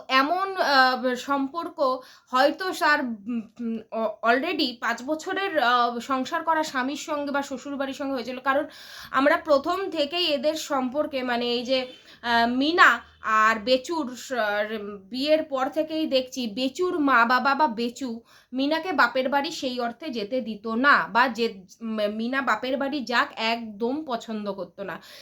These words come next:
মিনা বাপের বাড়ি যেত বছরে হয়তো একবার কি দুবার, তাও একদিন কি দুদিনের জন্য। একদিন কি দুদিনের বেশি মিনাকে বাপের বাড়িতে থাকতে দেওয়া হতো না। এটা মিন-, আমরা ওদের ডেইলি লাইফস্টাইল থেকেই দেখেছি।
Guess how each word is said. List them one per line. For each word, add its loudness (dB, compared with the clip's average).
মিনা 2
বাপের 4
বাড়ি 2
যেত -4
বছরে -2
হয়তো -4
একবার -2
কি -8
দুবার, -4
তাও 2
একদিন -4
কি -6
দুদিনের -4
জন্য। -8
একদিন 0
কি -2
দুদিনের -2
বেশি -2
মিনাকে -2
বাপের -2
বাড়িতে -2
থাকতে -6
দেওয়া 0
হতো -6
না। -2
এটা -4
মিন-, -2
আমরা 0
ওদের -2
ডেইলি -4
লাইফস্টাইল -6
থেকেই -6
দেখেছি। -8